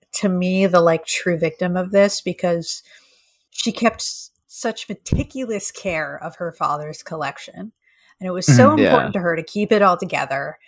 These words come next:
Speaker 1: And then it was like she had this opportunity for retirement, and then she just gets fucked over in every way. It's just
Speaker 3: It's a fucking travesty.
Speaker 1: It really is a fucking travesty. This is why com-, er,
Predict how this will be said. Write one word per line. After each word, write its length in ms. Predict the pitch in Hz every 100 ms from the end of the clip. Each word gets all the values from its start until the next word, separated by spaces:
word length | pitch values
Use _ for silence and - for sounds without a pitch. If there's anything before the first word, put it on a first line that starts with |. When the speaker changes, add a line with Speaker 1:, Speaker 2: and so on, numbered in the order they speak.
| _ -
Speaker 1:
And 200 | 214 196
then 140 | 208 220
it 80 | 233
was 180 | 214
like 160 | 196 185
she 160 | - 208
had 160 | 190
this 160 | 185 175
opportunity 540 | 175 - 190 170 170
for 180 | 175 170
retirement, 600 | 156 - 147 143 143 -
and 120 | 156
then 140 | 151 143
she 200 | - 190
just 200 | 185 180
gets 240 | 165 151
fucked 300 | - 185 160
over 240 | 165 151 151
in 160 | 143
every 300 | 147 139 147
way. 340 | 151 - - 196 - - - _ -
It's 360 | 208 175 -
just 600 | - 214 175 - - - _ _ _
Speaker 3:
It's 120 | -
a 40 | 113
fucking 260 | 131 113
travesty. 760 | 104 101 90 104 95 90 92 95 _ - -
Speaker 1:
It 260 | - 214 - -
really 340 | 220 233 233
is 100 | 190
a 60 | 202
fucking 340 | 175 - 151
travesty. 760 | 170 143 131 - - - 175 - 202 - _ _ _ _ _ _ _ -
This 140 | 214
is 140 | 247 233
why 100 | 240
com-, 240 | - 165 -
er, 220 | 196 185